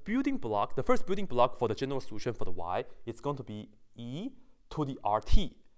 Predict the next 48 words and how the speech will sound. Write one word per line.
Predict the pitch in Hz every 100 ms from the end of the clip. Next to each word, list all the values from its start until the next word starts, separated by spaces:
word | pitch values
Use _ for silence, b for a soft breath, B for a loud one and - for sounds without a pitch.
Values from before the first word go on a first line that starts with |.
| - -
And | 123 127 -
r | - 107 135 -
is, | - 117 107 - - -
well, | 107
let | 104
me | 120
use | 123 -
the |
first | 104 190 -
one. | 104 - - -
It's | 113 -
one. | 160 151 - - - - - - - - -
So | -
it's | 120
one | - 127 143 147
t, | - - 156 - - - - - -
which | 127 117
is | 101
just | 113
t. | - 131 - - - -
That's | 120
the | -
first | - 151 -
building | 120 120
block | 110 113 95 - -
for | 110
the |
general | 98 113 104 104
solution. | - 120 - - - b b b b b
And | - 131
then | 190 214 202 - - - - - - - - -
this | 143 131
is | 113
the | 110
second | 156 156 165
r, | 98 107
so | -
I'll | 110
just | 107 117
put | - 131
this | 120
down | 110
as | 92 - -
e | - 104 123 208 b b
to | -
this | 123 208 -
r, | 92 107
which | 117 113